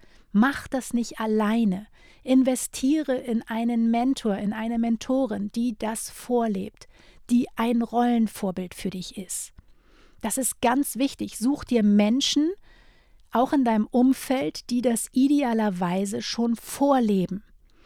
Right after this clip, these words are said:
die da schon sind, wo du hin willst, sodass du dir das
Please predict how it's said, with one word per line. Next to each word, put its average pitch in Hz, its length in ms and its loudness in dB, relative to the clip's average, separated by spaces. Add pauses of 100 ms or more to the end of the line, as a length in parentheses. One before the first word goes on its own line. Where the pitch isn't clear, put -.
(260)
die 247 140 4
da 226 260 0
schon 226 360 2
sind, 233 580 0
wo 247 80 2
du 233 120 2
hin 247 420 4
willst, - 500 -10 (1000)
sodass 233 400 -2
du 254 100 -6
dir 240 160 0
das 233 220 -2